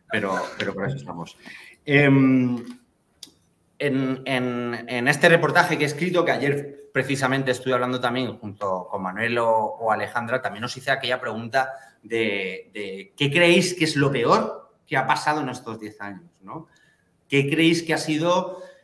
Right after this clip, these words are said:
Porque ha habido pérdidas, ha habido productos financieros tóxicos, ha habido puertas giratorias que han sido un grandísimo descaro dentro del, del Banco Malo, ¿no? Pero ¿qué creéis vosotros que ha sido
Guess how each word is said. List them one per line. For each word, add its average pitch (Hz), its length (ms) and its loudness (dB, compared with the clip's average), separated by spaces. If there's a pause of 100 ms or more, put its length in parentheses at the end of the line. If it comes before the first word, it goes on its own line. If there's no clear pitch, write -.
(240)
Porque 131 260 -2
ha 135 60 6
habido 170 560 4
pérdidas, 139 1040 0
ha 120 80 -2
habido 156 520 0
productos 143 460 -4
financieros 143 640 -4
tóxicos, 127 840 -6
ha 120 60 -10
habido 143 260 -4
puertas 156 440 2
giratorias 131 720 -4
que - 80 -12
han 117 100 -12
sido 127 240 -8
un 131 100 -6
grandísimo 113 600 -8
descaro 117 580 0
dentro 110 340 -8
del, 104 340 -8 (100)
del 104 260 -6
Banco 104 340 -6
Malo, 104 300 -4
¿no? 120 220 -14 (320)
Pero 117 180 -2
¿qué 117 140 -8
creéis 143 260 -2
vosotros 131 420 -6
que 131 120 -4
ha - 20 -2
sido 113 600 -6